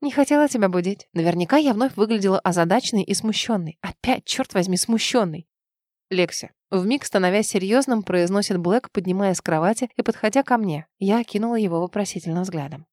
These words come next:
Неужели сейчас он скажет, что всё, что было между нами, ошибка, и это не должно больше повториться? Я затаила дыхание, готовясь к неизбежному.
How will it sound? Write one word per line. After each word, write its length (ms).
Неужели 380
сейчас 580
он 140
скажет, 600
что 220
всё, 200
что 200
было 280
между 280
нами, 340
ошибка, 500
и 140
это 300
не 120
должно 340
больше 340
повториться? 640
Я 160
затаила 420
дыхание, 480
готовясь 400
к 100
неизбежному. 640